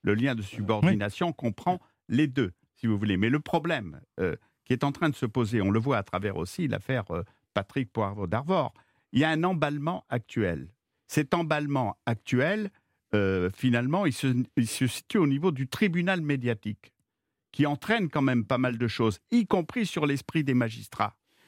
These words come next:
Speaker 1: et qui devrait s'effacer devant le droit.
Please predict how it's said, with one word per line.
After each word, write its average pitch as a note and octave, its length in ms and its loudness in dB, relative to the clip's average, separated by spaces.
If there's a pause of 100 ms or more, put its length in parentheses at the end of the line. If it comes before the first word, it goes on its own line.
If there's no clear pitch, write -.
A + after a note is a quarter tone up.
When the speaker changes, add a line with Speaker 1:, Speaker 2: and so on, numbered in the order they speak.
(280)
Speaker 1:
et C#3+ 280 2 (260)
qui E3 140 2
devrait E3+ 340 2
s'effacer G#3 540 0
devant E3+ 280 2
le D#3 120 4
droit. C3+ 460 0